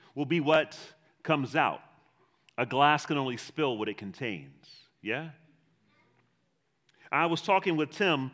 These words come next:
yesterday, and we were talking about how we can get tired of giving our testimony. How when we've said it so many times,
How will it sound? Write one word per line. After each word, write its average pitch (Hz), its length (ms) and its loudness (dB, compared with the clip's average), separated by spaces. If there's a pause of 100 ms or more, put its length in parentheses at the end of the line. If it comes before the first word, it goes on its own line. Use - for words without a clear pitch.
(140)
yesterday, 123 720 0 (260)
and 143 180 2
we 180 120 2
were 165 100 4
talking 185 300 0
about 147 240 2
how 143 380 4 (200)
we 165 140 -10
can 175 120 0
get 156 220 4
tired 147 640 2
of 127 380 -2
giving 120 640 2 (360)
our 120 120 0
testimony. 101 720 -4 (2000)
How 151 320 0
when 147 240 0
we've 160 260 2
said 185 240 4
it 139 160 2
so 180 300 0
many 165 240 2
times, 117 720 -2